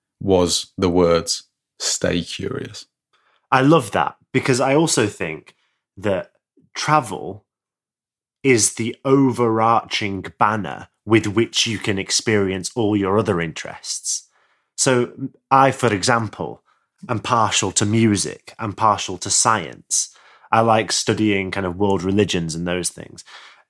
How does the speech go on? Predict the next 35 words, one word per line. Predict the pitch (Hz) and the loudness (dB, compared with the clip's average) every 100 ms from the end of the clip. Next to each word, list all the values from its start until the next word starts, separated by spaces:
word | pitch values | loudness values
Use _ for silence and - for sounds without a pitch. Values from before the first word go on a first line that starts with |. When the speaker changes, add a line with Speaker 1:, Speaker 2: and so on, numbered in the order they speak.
| _ 135 | _ -2
Speaker 2:
And | 117 110 104 101 98 - _ _ _ _ _ _ _ - | 0 0 -2 -2 -6 -10 _ _ _ _ _ _ _ 4
all | 170 175 | 6 6
of | 127 | 6
those | 117 107 | 4 4
interests | 143 135 - - - - - - _ _ _ | 4 2 -4 -8 -6 -6 -6 -8 _ _ _
have | 120 110 | -4 0
been | 120 | 2
absolutely | 120 120 - 117 113 107 104 | 2 0 0 2 2 2 -2
catered | - 151 147 - 85 | 0 2 2 -2 -4
to | 92 78 | -6 -4
by | 82 90 | -4 -4
travel. | - 131 95 - | 0 0 -2 -8
I've | - | -4
seen | - 127 | 0 0
some | 104 110 | 0 -2
of | |
the | 101 | -2
best | 117 110 - - - | 0 0 -2 -8 -12
music | 120 117 127 98 85 - | -2 2 4 4 -2 -6
I've | - 92 | -8 -4
ever | 92 | -4
seen | 85 95 87 | -2 -4 -4
live | 87 80 80 | 0 0 -2
traveling. | - 92 78 73 58 - - - - - | -4 -4 -4 -8 -14 -18 -20 -20 -12 -2
I've | 110 101 - _ | 0 -2 -8 _
been | 127 120 | 2 4
able | 110 | 2
to | 110 | 0
go | 92 117 113 107 101 | 0 2 4 2 0
and | 113 98 | -4 2
see, | - 117 107 92 - - _ - | 2 2 -2 -4 -10 -20 _ -8
you | 104 | -4
know, | 92 90 _ _ | -4 -6 _ _
fossils | - - 120 - 113 95 87 87 82 85 | -8 -2 0 2 2 2 0 -2 -4 -4
and | 80 78 78 | -6 -10 -14